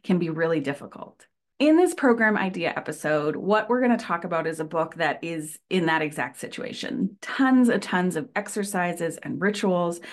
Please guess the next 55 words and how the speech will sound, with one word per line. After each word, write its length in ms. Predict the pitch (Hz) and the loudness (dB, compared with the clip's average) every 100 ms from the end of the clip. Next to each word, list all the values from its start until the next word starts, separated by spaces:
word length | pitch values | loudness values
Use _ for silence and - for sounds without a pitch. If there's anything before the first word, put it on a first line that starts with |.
| - - | -10 0
that 100 | 202 | 4
are 100 | 196 | 4
really 320 | 196 202 185 | 4 2 0
impactful. 840 | 170 - 180 180 - - - 185 - - - | -4 -6 -6 -8 -8 -6 -6 -8 -14 -10 0
And 100 | 202 | 2
if 80 | 208 | 4
I 100 | 202 | 4
was 180 | 202 | 4
working 380 | 202 262 339 349 | 4 2 2 4
with 140 | 320 277 | 4 4
this 180 | 247 - | 2 2
author, 640 | 226 247 - 151 127 147 151 - - _ _ | 0 0 0 2 2 0 -4 -14 -20 _ _
I 120 | - 190 | -2 2
wanna 260 | 220 262 | 4 4
talk 360 | 262 - 220 214 | 2 -2 -2 -2
a 40 | |
little 220 | 202 202 | -2 0
bit 160 | 202 190 | 0 -2
about 260 | 180 165 - | -2 -4 -6
how 280 | - 196 | -2 0
we 120 | 214 233 | 2 0
might 220 | 208 202 | -2 -4
go 100 | 185 | -4
about 320 | 175 165 - | -2 -4 -4
figuring 360 | 175 170 170 160 | -6 -4 -4 -4
out 180 | 147 | -2
what 180 | 160 175 | -2 -2
to 140 | - 214 | -2 -4
include 400 | 202 - 156 156 | -4 -4 -4 -4
and 100 | 143 | -4
what 160 | - | -4
not 200 | 135 - | -4 -8
to 100 | - | -10
include. 420 | - - - - | -8 -8 -10 -8
So 240 | - 190 185 - - - | -2 0 0 -6 -4 2
the 100 | 208 | 4
book 260 | 269 - | 4 2
today 440 | - 392 226 196 190 | 2 4 6 4 2
is 340 | 190 175 170 | 2 0 0
How 180 | - 190 | -2 0
to 80 | 208 | 2
Be 140 | 226 | 2
Loving 640 | 190 160 160 156 156 156 - - | 2 0 0 -2 -2 -6 -10 -8
as 200 | - 175 | -4 0
Your 160 | 185 208 | 4 2
Heart 260 | 208 202 208 | 4 2 2
is 100 | 208 | 2
Breaking 380 | 202 196 208 196 | 0 0 -2 0
Open 420 | 160 156 147 143 | 0 0 -2 -2
and 180 | 143 151 | -2 -2
Our 140 | 147 | -2
World 320 | 147 165 180 | 0 0 2
is 120 | 196 190 | -2 -2
Waking 320 | 190 208 202 | -4 -2 -2
Up. 280 | - - | -2 -4